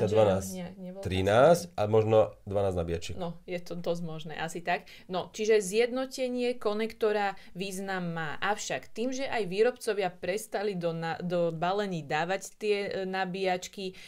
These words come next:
Speaker 1: tak my, e, sme odkazaní na to, že buď si musíme nejako prehadzovať na-, tie nabíjačky, alebo že si kúpime nejaké iné, nie originálne,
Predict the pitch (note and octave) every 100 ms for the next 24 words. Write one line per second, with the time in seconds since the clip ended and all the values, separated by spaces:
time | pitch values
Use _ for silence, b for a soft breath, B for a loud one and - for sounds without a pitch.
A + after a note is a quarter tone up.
0 | B - F3+ F3 - F#3 G#3+ G#3+ G#3 -
1 | - F3+ F#3 G#3 G#3 G#3 - G3+ G3+ G3
2 | F#3+ F#3+ F#3+ F#3 F3 G#3 - F#3 F#3 F3
3 | D3+ D3+ - - A3 G3+ F3+ F#3 F3 F3+
4 | F3 E3 - F3+ F3 E3 E3+ E3 F3 E3
5 | E3 - - G3+ G3+ F#3+ F3+ F#3 F#3 -
6 | F3+ F3+ E3+ D#3+ D#3+ D#3+ E3+ - G#3 G3
7 | F3+ E3+ D3 - A3 A3 F3+ G3+ F#3+ F3+
8 | F3+ F3